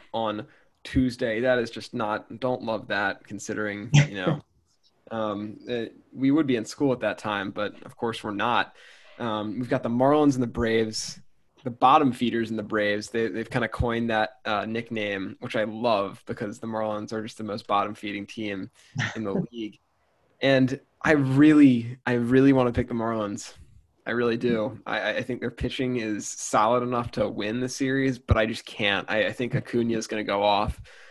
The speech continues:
Speaker 1: Um, the Marlins have never lost a playoff series, which I love. They're, like, seven and oh. They've won two World Series in the two playoff appearances that they've made.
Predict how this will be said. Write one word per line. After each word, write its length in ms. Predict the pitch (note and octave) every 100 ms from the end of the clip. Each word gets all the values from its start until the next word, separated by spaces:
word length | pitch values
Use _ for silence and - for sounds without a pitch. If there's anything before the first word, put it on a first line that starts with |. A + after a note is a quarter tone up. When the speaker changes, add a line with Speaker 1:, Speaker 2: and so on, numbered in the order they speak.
| - -
Speaker 1:
Um, 240 | A2 G#2+
the 80 | A2+
Marlins 520 | B2+ F3+ G#3+ F3+ -
have 140 | B2 A#2+
never 440 | A#2+ A#2 B2+ C3
lost 360 | B2 G#2+ A#2+ -
a 40 |
playoff 360 | G#2+ G#2+ A2 A2
series, 380 | C3 B2+ B2 B2
which 140 | -
I 60 | G2
love. 520 | A2 G#2 A2+ A#2+ B2+ C3+
They're, 240 | - A2 G#2+
like, 260 | G2+ -
seven 460 | - - - A#2+ B2+
and 140 | A#2
oh. 360 | G2+ G#2 A#2+ C3+ - - - -
They've 120 | A#2
won 280 | A#2+ A#2+ A#2
two 260 | - D3
World 260 | C#3+ C3 A#2+
Series 360 | A2+ A2+ A#2+
in 180 | B2 A#2+
the 80 | A2
two 240 | G2 A#2
playoff 360 | A2+ A2 G#2+ G#2+
appearances 520 | A2+ A#2 A#2 A2+ A2+
that 160 | - -
they've 160 | G#2
made. 420 | G#2+ F#2+ A#2 C#3